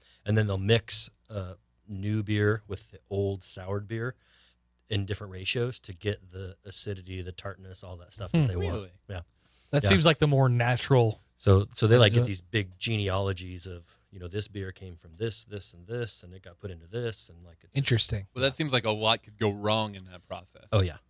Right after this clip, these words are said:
Speaker 1: And when you, like, not a lot of home brew-, brewers make sour beers because, like, once you've exposed your equipment to all the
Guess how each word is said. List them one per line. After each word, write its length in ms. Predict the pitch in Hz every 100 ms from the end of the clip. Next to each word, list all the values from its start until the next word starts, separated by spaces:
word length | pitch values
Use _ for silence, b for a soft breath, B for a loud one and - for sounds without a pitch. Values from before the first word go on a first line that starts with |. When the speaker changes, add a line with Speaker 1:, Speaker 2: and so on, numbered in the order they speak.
| _ -
Speaker 1:
And 120 | 113
when 120 | 117 110
you, 140 | 104 113
like, 200 | 107 95 101 - _ 104 110
not 220 | 110 117
a 60 |
lot 120 | 104 87
of 60 |
home 260 | - 117 107
brew-, 280 | 90 90 101 -
brewers 320 | 104 95 85
make 220 | 90 87
sour 280 | - 92 92
beers 260 | 90 90 90
because, 420 | 92 98 87 - b b b b -
like, 140 | 95
once 300 | 101 98 -
you've 280 | 92 85 - _ _ _ _ _ _ _ _
exposed 540 | - - - 98 98 90
your 120 | 90
equipment 460 | 90 131 104 95 -
to 360 | - 95 92 -
all 240 | 95 98
the 320 | 90 92 90